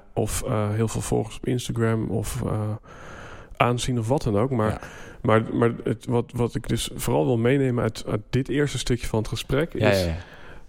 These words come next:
Speaker 1: ehm, de grote beloning die we allemaal willen, dat is eentje die dus waarschijnlijk ook wordt, eh, ondersteund door onze omgeving. Die,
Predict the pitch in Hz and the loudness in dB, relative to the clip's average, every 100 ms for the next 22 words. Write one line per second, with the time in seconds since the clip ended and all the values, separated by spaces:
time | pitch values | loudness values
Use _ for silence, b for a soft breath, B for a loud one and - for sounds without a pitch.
0 | - 110 104 104 110 127 - - B B | -4 -2 0 0 -2 -6 -12 -20 B B
1 | B B B B - - - - - - | B B B B -16 -18 -20 -20 -20 -16
2 | - - - - 113 - 151 180 131 123 | -16 -16 -12 -4 -2 4 4 4 4 4
3 | 117 113 123 120 123 120 104 113 127 196 | 4 2 2 2 2 2 2 2 2 0
4 | - - - - - - - - 117 127 | -4 -14 -20 -20 -20 -20 -6 -2 0 0
5 | - - - - - 143 143 - 120 113 | -2 -2 -4 -10 4 4 4 0 -2 -2
6 | 110 113 - 117 - 139 123 - 123 120 | -4 -4 -2 -2 2 2 2 0 0 0
7 | 110 - - 110 107 - 127 113 - 135 | -2 -4 -6 -2 -2 0 0 0 2 2
8 | 120 107 107 113 107 117 131 143 151 127 | 2 0 0 -2 0 2 2 2 -2 -2